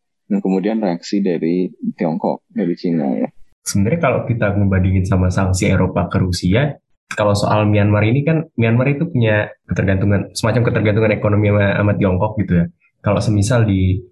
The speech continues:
Speaker 2: sa-, Myanmar itu disangsi secara ekonomi oleh Barat gitu, bukankah justru ada bahaya untuk Cina akhirnya ngapa-ngapain gitu? Mas, eh, itu akan jadi masuk equation-nya mereka kan, equation-nya Barat.
Speaker 1: Exactly.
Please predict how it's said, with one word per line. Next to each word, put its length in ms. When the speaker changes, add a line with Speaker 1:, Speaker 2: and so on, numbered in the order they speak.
Speaker 2:
sa-, 240
Myanmar 480
itu 100
disangsi 460
secara 240
ekonomi 480
oleh 480
Barat 480
gitu, 420
bukankah 400
justru 640
ada 240
bahaya 560
untuk 480
Cina 640
akhirnya 640
ngapa-ngapain 720
gitu? 240
Mas, 320
eh, 640
itu 160
akan 240
jadi 160
masuk 240
equation-nya 560
mereka 320
kan, 140
equation-nya 480
Barat. 240
Speaker 1:
Exactly. 560